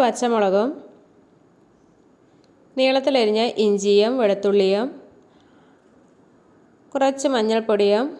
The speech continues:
മല്ലിപ്പൊടിയും മുളക് പൊടിയും ഒരു ടേബിൾ സ്പൂൺ വിനീഗറും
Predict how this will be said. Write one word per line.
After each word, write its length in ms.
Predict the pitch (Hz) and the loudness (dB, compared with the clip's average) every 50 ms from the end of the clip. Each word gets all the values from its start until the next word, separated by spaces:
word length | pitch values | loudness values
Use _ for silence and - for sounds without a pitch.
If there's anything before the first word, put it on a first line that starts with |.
| - - - - - - 226 | -20 -20 -20 -20 -14 -6 -4
മല്ലിപ്പൊടിയും 720 | 220 220 220 226 240 240 - 214 202 196 196 202 214 254 311 - - - - 226 | -2 0 2 0 0 0 0 -2 0 2 2 0 0 -2 -4 -6 -10 -14 -8 -4
മുളക് 300 | 214 214 214 214 214 247 226 214 | -2 0 0 0 0 0 0 0
പൊടിയും 380 | 202 196 190 190 196 208 247 311 - - - - - _ _ _ _ _ _ _ _ _ _ - | 0 2 2 0 0 -2 -4 -6 -8 -12 -20 -20 -20 _ _ _ _ _ _ _ _ _ _ -4
ഒരു 140 | 294 311 302 294 | 0 0 2 2
ടേബിൾ 240 | 262 247 220 226 226 220 226 | 2 2 2 0 -2 -4 -2
സ്പൂൺ 260 | - 220 214 226 254 302 320 - - - - _ _ _ _ _ _ _ - 220 | -2 -2 -2 0 -2 -4 -8 -12 -18 -20 -20 _ _ _ _ _ _ _ -2 2
വിനീഗറും 680 | 226 226 220 214 226 240 233 208 214 196 190 196 226 | 2 2 4 4 4 2 2 2 2 2 2 0 0